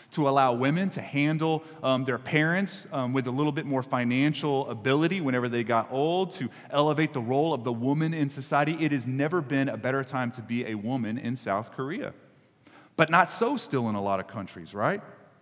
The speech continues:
Not so. So I just want you to keep this in mind when reading a passage like this, because it's real easy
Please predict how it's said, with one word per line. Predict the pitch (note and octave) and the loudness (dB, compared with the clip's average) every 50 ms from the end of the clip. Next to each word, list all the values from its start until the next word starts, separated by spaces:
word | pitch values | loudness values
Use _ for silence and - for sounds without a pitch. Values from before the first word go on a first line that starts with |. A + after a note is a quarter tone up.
| _ _ _ _ | _ _ _ _
Not | - A2+ D3+ D#3+ D#3 - | -2 -2 -2 -2 -2 -4
so. | - F#3 F3 C3+ G2+ F2+ - - - - - - - _ _ _ _ _ _ _ _ _ | 0 2 2 2 2 -2 -6 -14 -20 -20 -20 -20 -20 _ _ _ _ _ _ _ _ _
So | - - F3+ | -4 -2 -2
I | |
just | F3 A3+ A#3 - | 0 0 0 0
want | D#4 D#4+ - | 0 0 0
you | D#4 | -2
to | C4 | -4
keep | G3 - - A#3+ A3 | -4 -4 -4 -4 -4
this | - A3+ G#3+ - | -4 -6 -4 -2
in | G3+ E3 | -2 0
mind | D3+ D3+ D3 C#3 B2 G#2 F#2 F2+ - - - - - - - - _ _ _ _ _ _ _ _ _ _ _ _ | 2 2 2 2 2 0 -2 -6 -12 -16 -20 -20 -20 -20 -20 -20 _ _ _ _ _ _ _ _ _ _ _ _
when | - D3 D3 | -2 0 2
reading | D3+ E3 F3+ F#3+ F3 | 2 2 2 0 -4
a | D#3+ | 0
passage | - D#3 C#3 C#3 C3+ - C3+ A#2 B2 | 4 4 4 4 4 0 -6 -6 -2
like | C3+ C3 B2 A2 A2+ A2+ | 0 0 0 0 -2 -2
this, | B2+ A2 F2+ - - | -2 -4 -4 -6 -8
because | - C3+ C3+ D3+ C3 C#3 | -6 -4 -4 -2 -2 -4
it's | C3+ C#3 - | -4 -4 -2
real | F3 G#3 F#3 - | -2 -2 -2 -2
easy | E3 E3+ F#3 F#3 C#3 C#3 B2 G#2+ | -2 -2 -2 -2 0 -2 -4 -4